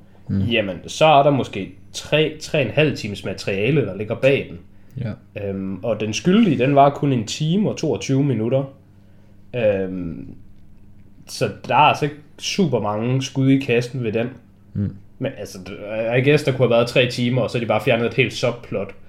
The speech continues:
Speaker 2: Det kan man jo aldrig sige. Men altså, det, det er en ret kort film.
Speaker 1: Ja, det kan være, at i, øhm, extended version, der skal han virkelig sørge for at få hjulpet hende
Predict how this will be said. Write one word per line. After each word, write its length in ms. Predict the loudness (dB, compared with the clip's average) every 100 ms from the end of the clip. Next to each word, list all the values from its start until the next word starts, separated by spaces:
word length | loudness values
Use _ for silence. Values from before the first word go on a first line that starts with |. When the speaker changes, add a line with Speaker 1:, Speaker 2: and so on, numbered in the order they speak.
| -20 -16
Speaker 2:
Det 140 | -14 -10
kan 60 | -4
man 80 | 0
jo 60 |
aldrig 200 | 0 0
sige. 280 | -4 -8 -10 -8
Men 180 | -4
altså, 200 | -2 -2
det, 80 | -4
det 80 | 0
er 40 |
en 80 | 2
ret 180 | 2 0
kort 240 | -2 -2 -2
film. 200 | -6 -6 -12 -18 -20 -18 -6
Speaker 1:
Ja, 120 | -4
det 140 | -4 -4
kan 140 | -2
være, 260 | 0 0 -2
at 140 | -2
i, 200 | -4 -4
øhm, 420 | -4 -4 -4 -6 -8 -18 -8
extended 520 | -8 -6 -2 0 0
version, 440 | 0 -2 -4 -4 -6
der 100 | -6
skal 180 | -6 -8
han 300 | -6 -8 -10 -18 -20 -16 -8
virkelig 320 | -4 -4 -6
sørge 200 | -4 -4
for 140 | -2 -6
at 60 |
få 100 | -4
hjulpet 320 | -4 -4 -2 -4
hende 160 | -4